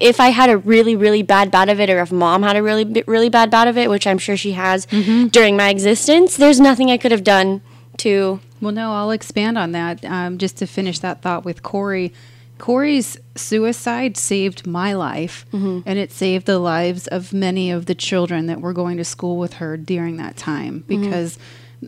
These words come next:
Speaker 2: like I said, there was an awareness that, to us, that suddenly this is extremely permanent. Now,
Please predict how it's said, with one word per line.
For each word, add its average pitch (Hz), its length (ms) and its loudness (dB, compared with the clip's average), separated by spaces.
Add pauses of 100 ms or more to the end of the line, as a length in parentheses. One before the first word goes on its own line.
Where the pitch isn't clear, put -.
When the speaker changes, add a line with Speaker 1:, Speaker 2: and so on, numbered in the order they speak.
(160)
Speaker 2:
like 190 220 -14
I 190 80 -4
said, 185 320 -4
there 185 160 -2
was 190 160 -4
an 202 100 -2
awareness 196 680 -6
that, 180 300 -10
to 196 180 -4
us, 185 260 -6
that 180 220 -4
suddenly 180 440 -4
this 175 240 -6
is 170 100 -6
extremely 175 560 -6
permanent. 170 640 -10 (460)
Now, 175 400 -4